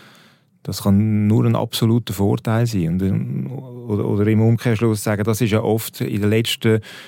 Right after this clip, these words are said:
Weltmeisterschaften vielfach auch ein, ein Grund, wenn nicht der Hauptgrund gewesen, warum die Schweizer dann amigs, äh, relativ schlecht ausgesehen haben in diesem Achtelfinale.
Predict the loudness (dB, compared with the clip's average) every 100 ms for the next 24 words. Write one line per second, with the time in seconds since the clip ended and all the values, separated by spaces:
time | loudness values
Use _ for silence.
0 | -20 -6 -2 -2 0 -2 -2 0 0 0
1 | -2 0 0 -2 0 2 2 0 0 0
2 | 2 4 4 4 0 -4 -6 -4 -2 -4
3 | 0 0 2 2 2 2 0 0 -2 -2
4 | -2 -2 0 0 0 -2 0 2 2 0
5 | -2 -4 -14 -20 _ _ -20 _ _ -4
6 | -2 -2 -2 0 2 0 -2 -6 -12 -12
7 | -12 -10 -10 -10 -12 -14 -14 -10 -2 0
8 | 0 -2 0 2 2 0 0 0 0 0
9 | 2 2 0 0 0 -2 -6 -6 -6 -6